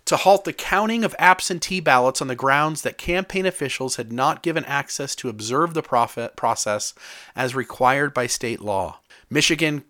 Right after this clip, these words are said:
Court of Claims Judge Cynthia Stevens denied the campaign's request on November sixth. Number two, to halt the certification of election results in Detroit,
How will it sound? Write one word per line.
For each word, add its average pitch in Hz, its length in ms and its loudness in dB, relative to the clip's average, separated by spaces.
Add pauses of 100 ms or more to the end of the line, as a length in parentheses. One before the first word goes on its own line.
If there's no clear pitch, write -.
(300)
Court 139 260 2
of - 140 -2
Claims 175 400 0
Judge 170 320 2
Cynthia 123 420 -4
Stevens 156 720 -4 (260)
denied 120 580 0
the 135 80 -6
campaign's 117 520 -6
request - 420 -4
on 104 80 -8
November 98 380 -8
sixth. - 540 -8 (340)
Number 147 200 -2
two, 196 180 -4
to 143 80 0
halt 208 340 2
the 196 80 -2
certification 175 680 0
of 160 60 2
election 156 360 2
results 123 340 2
in 113 80 -4
Detroit, 131 460 2